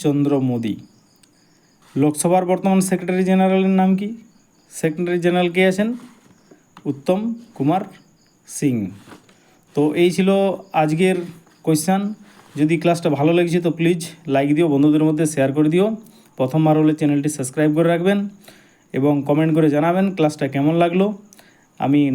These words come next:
নেক্সট পর্বে আরও গুরুত্বপূর্ণ ক্লাস নিয়ে আসবো। এগুলো খুবই ইম্পর্ট্যান্ট, পারলে আপনারা খাতায় লিখে এগুলো মুখস্থ করবেন বারবার। তো ক্লাসটা শেষ পর্যন্ত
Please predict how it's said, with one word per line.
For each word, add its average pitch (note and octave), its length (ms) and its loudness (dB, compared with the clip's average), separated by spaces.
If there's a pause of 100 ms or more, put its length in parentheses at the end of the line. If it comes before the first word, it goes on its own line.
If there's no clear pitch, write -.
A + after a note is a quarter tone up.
নেক্সট D3+ 280 -2
পর্বে D#3 300 2 (500)
আরও D#3 160 2 (260)
গুরুত্বপূর্ণ D3+ 420 0 (100)
ক্লাস D#3 200 0 (100)
নিয়ে D3 200 4
আসবো। E3+ 200 -2 (720)
এগুলো C#3+ 220 4 (720)
খুবই C#3 260 0
ইম্পর্ট্যান্ট, F3 340 0 (420)
পারলে C3+ 240 0
আপনারা C#3 300 0
খাতায় C3+ 280 -2
লিখে D3 200 0
এগুলো C3+ 180 0 (280)
মুখস্থ C3 340 -6
করবেন D3+ 220 0 (100)
বারবার। E3 280 2 (800)
তো C3 80 -4 (600)
ক্লাসটা C3 360 -2
শেষ C#3 160 -2
পর্যন্ত D3 240 2